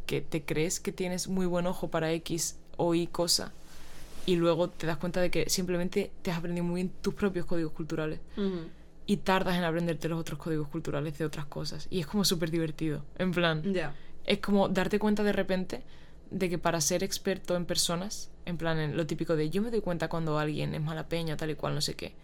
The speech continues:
Speaker 1: Hay cosas que sí que son internacionales, tipo de lenguaje corporal intrínseco humano y no de cosas aprendidas por la cultura.
Speaker 2: Sí, yo viendo que la chica estaba incómoda, aunque no entendiera su idioma.
Speaker 1: Justo.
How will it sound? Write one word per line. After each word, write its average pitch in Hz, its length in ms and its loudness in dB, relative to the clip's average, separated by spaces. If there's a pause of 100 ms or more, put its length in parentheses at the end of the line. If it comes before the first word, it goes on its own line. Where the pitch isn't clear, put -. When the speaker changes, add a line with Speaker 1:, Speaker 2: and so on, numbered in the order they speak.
(1400)
Speaker 1:
Hay 196 160 2
cosas 196 260 2
que 190 60 0
sí 190 80 2
que 185 60 2
son 185 120 0
internacionales, 165 840 -2 (420)
tipo 160 220 -2
de 151 260 -2 (280)
lenguaje 170 380 -2
corporal 156 760 2 (380)
intrínseco 185 760 4
humano 165 580 2
y 175 120 0
no 170 160 2
de 165 180 2 (220)
cosas 175 260 0
aprendidas 165 440 0 (540)
por 165 240 2
la 156 100 0
cultura. 156 380 0
Speaker 2:
Sí, 175 100 4
yo 190 160 4
viendo 185 240 2
que 170 60 -2
la 160 120 -2
chica 160 160 -4
estaba 156 220 -4
incómoda, 156 420 -6
aunque 165 180 -6
no 160 100 -4
entendiera 156 360 -4
su 147 120 -4
idioma. 139 240 -4
Speaker 1:
Justo. 202 400 4